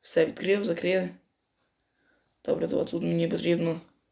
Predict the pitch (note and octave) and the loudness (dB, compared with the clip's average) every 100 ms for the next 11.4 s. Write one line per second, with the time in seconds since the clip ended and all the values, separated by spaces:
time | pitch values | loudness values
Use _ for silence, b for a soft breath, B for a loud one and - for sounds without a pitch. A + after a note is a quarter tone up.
0 | _ _ _ - F#3 F3 F#3+ F3 - - | _ _ _ -12 -10 4 6 6 4 -2
1 | F3+ F3+ E3+ E3 E3 E3 E3+ - - E3+ | 0 0 -2 -2 -2 0 -2 -2 -6 -4
2 | E3+ D#3 E3 E3 E3+ E3+ E3+ E3+ D#3+ D#3+ | -2 -2 -2 -2 -4 -2 0 2 0 -2
3 | - - E3+ E3+ E3+ F3 F#3 F3 - - | -4 -4 -2 -2 -2 -4 -4 -2 -4 -6
4 | D3+ C#3+ C#3 B B B B B B B | -6 -8 -10 B B B B B B B
5 | - D3+ E3+ F#3 E3+ D#3 E3 D3 - - | -8 -4 0 2 2 0 0 -2 -4 -8
6 | - E3 E3+ F3+ E3 E3 E3 E3 E3+ - | -6 -4 -2 -2 0 0 0 2 0 -2
7 | - _ _ _ _ _ _ _ _ _ | -8 _ _ _ _ _ _ _ _ _
8 | _ - - - - - - _ _ _ | _ -10 -8 -8 -12 -20 -20 _ _ _
9 | _ _ - _ _ _ _ _ - - | _ _ -20 _ _ _ _ _ -20 -14
10 | F3+ - F3 E3+ - D#3+ D#3 - D3+ - | -12 -4 -2 -2 -2 -4 -4 -8 -8 -8
11 | - - - | -6 -6 -8